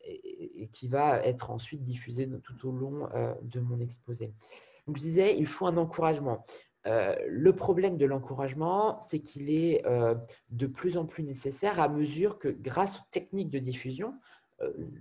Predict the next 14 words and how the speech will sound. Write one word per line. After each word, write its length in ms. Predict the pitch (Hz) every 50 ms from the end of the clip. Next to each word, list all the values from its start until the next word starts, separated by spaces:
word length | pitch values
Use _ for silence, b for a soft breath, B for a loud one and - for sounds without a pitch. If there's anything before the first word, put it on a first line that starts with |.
| - - -
l'imprimerie 540 | 107 117 120 120 - - 120 120 127 170 170
par 180 | 160 123 110
exemple, 480 | 107 110 110 110 127 131 156 160 - -
la 60 | 127
production 460 | - - 123 120 117 - - - 123
industrielle, 840 | 120 117 110 107 - - - 110 107 113 120 135 170 196 165 110 104 110 B B B B B B B -
euh, 100 | 104 -
les 220 | - 120 127 147 151
fruits 320 | - - - - 202 208
de 100 | 165 165
la 80 | 139 131
créativité 840 | - - - 139 131 127 - 131 127 139 139 - 196 214 202 139
et 60 | 131
inventivité 800 | 127 127 123 131 135 127 - 131 127 131 127 127 - 190 208